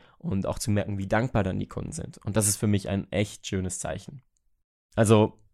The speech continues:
finde ich eben, dass man den Black Friday durchaus nutzen kann, aber trotzdem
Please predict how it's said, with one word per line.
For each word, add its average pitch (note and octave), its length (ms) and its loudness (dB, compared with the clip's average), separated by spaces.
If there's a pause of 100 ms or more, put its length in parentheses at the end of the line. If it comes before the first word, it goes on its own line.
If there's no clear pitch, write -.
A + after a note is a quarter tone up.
finde C3 220 8
ich C3 80 4
eben, B2+ 320 6
dass - 160 -2
man A2 400 6 (560)
den A2 120 4
Black A2 220 4
Friday A2 540 2 (100)
durchaus A2 640 4
nutzen C3+ 320 -2
kann, A3 300 -2 (720)
aber C#3 300 6
trotzdem E3+ 500 -2